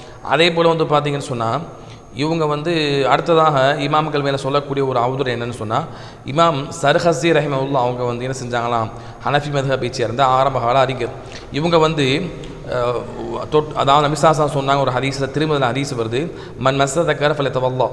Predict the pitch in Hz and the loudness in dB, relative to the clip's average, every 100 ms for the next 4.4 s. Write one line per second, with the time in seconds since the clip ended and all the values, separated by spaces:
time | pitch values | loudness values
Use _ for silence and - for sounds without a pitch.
0 | - - - - 123 139 165 165 165 156 | -4 -16 -16 -8 0 6 6 4 2 2
1 | 147 151 139 139 170 165 156 151 151 147 | 0 0 2 2 4 2 2 0 0 2
2 | 139 139 135 147 127 117 139 175 139 151 | 0 0 0 4 4 4 2 0 0 2
3 | 143 170 170 156 147 135 123 156 135 139 | 4 2 0 0 2 0 0 -4 -4 -2
4 | 143 117 117 | -2 -2 -4